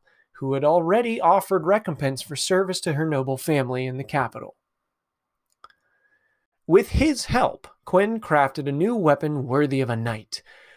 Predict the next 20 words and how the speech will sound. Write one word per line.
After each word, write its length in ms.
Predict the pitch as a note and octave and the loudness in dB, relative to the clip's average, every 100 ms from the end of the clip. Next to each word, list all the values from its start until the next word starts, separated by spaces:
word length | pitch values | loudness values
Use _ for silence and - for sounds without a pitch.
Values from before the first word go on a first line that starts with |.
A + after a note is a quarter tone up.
| - | -6
a 140 | - D#3 | -2 -2
finely 600 | - D#3+ F#3 E3+ C#3+ C3 | 0 2 4 2 0 0
wrought 340 | C3 C3 B2 - | 2 2 2 -2
repeater 480 | C3 - G3 F#3+ F3 | -6 -4 -2 0 0
crossbow 720 | - D#3 D3 - D3+ D3 D#3 | 0 2 2 -2 -4 -4 -4
capable 520 | - G3 G#3 F3+ D3 | -6 -6 -4 -2 -2
of 120 | B2 | -4
firing 580 | - - E3 D#3+ D#3 C#3+ | -6 0 0 0 -2 -2
multiple 520 | C#3+ G#3+ A3 D#3 C#3 | 0 0 -2 -6 -8
bolts 640 | B2+ - D3 F#3 - - - - - | -8 -2 0 0 -4 -10 -12 -14 -2
with 120 | C3 | 0
a 80 | A#2 | 0
single 500 | - F3 F#3 G#3 G#3 | -2 -2 -2 -2 -2
pull 340 | - C#3 B2+ | 0 0 2
of 120 | C3 | 0
the 80 | D3 | -2
trigger. 480 | - C#3 A#2+ - - _ _ _ _ _ _ _ _ | -4 -4 -6 -10 -14 _ _ _ _ _ _ _ _
Quinn 400 | - F#3+ A#3+ B3 | 4 6 6 2
and 220 | A3 F3+ | 0 2
Valor 520 | C#3 C#3 - - - | 4 2 2 -2 -12